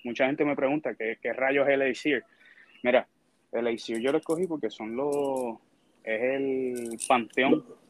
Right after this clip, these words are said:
de los dioses nórdicos, está constituido de Odin, de Thor, de Tyr y de Loki. Entonces, como nosotros éramos cuatro, pues yo dije: "Ah, pues ya está, este es el combo, el aesir". Y como nosotros éramos los mayores y eso, también controlábamos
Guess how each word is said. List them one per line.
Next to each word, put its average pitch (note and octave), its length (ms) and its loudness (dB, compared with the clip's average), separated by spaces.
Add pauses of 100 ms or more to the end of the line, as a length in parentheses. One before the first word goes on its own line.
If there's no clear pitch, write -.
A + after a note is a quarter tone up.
de A#2+ 100 -2
los A2 140 -4
dioses A2+ 320 2
nórdicos, C3+ 520 2 (100)
está G2+ 160 -8
constituido A#2 600 -2
de G2+ 100 -6 (100)
Odin, A2+ 360 -2 (480)
de G2+ 140 0
Thor, A#2 340 2 (400)
de G#2+ 440 2
Tyr D#3 360 6 (220)
y A#2 80 -6
de G2 160 -8
Loki. A#2 280 -4 (360)
Entonces, B2 340 -4
como C3 180 2
nosotros B2+ 380 2
éramos E3 340 6
cuatro, G3+ 360 6
pues C#3+ 140 -2
yo C#3+ 120 -2
dije: D3+ 200 -2
"Ah, E3 140 0
pues C3+ 140 -6
ya D#3+ 80 2
está, B2+ 340 -2
este D3 160 -8
es E3 60 -4
el E3+ 120 0
combo, A#2+ 320 -6
el A2 80 -6
aesir". A#2+ 400 -6 (540)
Y A#2 880 -8 (400)
como A#2+ 200 -8
nosotros B2+ 320 -4
éramos D#3 260 2
los D3+ 140 -2
mayores D3 380 2
y D3+ 60 4
eso, F3 160 2
también A2 280 -6
controlábamos C3 760 0